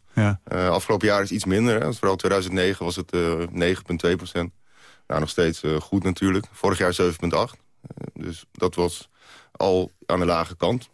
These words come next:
Speaker 2: voor Chinese begrippen. Eh, ja, en dit jaar ziet het eruit dat het, eh, richting de zeven en een half of misschien zelfs nog iets minder, eh,
Speaker 1: Voor het
Speaker 2: zal
Speaker 1: hele
Speaker 2: gaan.
Speaker 1: jaar verwacht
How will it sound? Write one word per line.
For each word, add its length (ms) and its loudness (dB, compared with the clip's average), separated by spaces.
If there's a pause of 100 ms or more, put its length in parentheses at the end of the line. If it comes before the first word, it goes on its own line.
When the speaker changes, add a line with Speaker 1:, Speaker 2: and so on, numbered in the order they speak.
(120)
Speaker 2:
voor 160 0
Chinese 340 2
begrippen. 440 -4 (300)
Eh, 320 2 (180)
ja, 180 0
en 100 2
dit 140 2
jaar 140 2
ziet 160 -4
het 120 -2
eruit 220 2
dat 140 -4
het, 180 -8
eh, 160 0
richting 300 0
de 60 0
zeven 220 2
en 60 0
een 60 2
half 200 0
of 100 -10
misschien 260 -4
zelfs 200 0
nog 100 -4
iets 100 -8
minder, 340 2
eh, 80 0 (200)
Speaker 1:
Voor 180 0
het 80 2
Speaker 2:
zal 80 4
Speaker 1:
hele 120 4
Speaker 2:
gaan. 80 2
Speaker 1:
jaar 260 2
verwacht 280 0